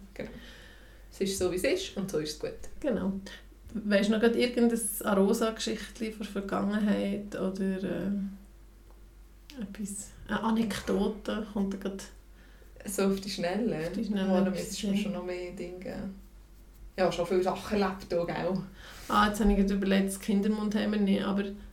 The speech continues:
Speaker 2: heute ist der Kleiner einfach reingekommen und hat gesagt, "Es ist dunkel." <laughs>
Speaker 1: Wow,
Speaker 2: Danke
Speaker 1: die
Speaker 2: für die Info.
Speaker 1: Erkenntnis.
Speaker 2: <laughs> Ja.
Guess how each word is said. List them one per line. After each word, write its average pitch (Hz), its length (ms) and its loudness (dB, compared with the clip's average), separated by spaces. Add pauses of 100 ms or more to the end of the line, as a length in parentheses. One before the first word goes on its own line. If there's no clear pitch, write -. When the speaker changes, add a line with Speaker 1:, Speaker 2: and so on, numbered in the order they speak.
(280)
Speaker 2:
heute 311 220 0
ist 233 140 0
der 226 80 4
Kleiner 226 400 4
einfach 214 340 0
reingekommen 233 580 2
und 208 100 2
hat 196 180 0
gesagt, 190 380 -2 (340)
"Es - 180 0
ist 226 240 2
dunkel." 180 440 4 (400)
<laughs> - 400 12
Speaker 1:
Wow, 165 360 0
Speaker 2:
Danke 208 300 6
Speaker 1:
die 190 120 6
Speaker 2:
für - 100 6
die - 60 4
Info. 240 360 12
Speaker 1:
Erkenntnis. 294 320 12
Speaker 2:
<laughs> - 60 -2
Ja. 247 260 8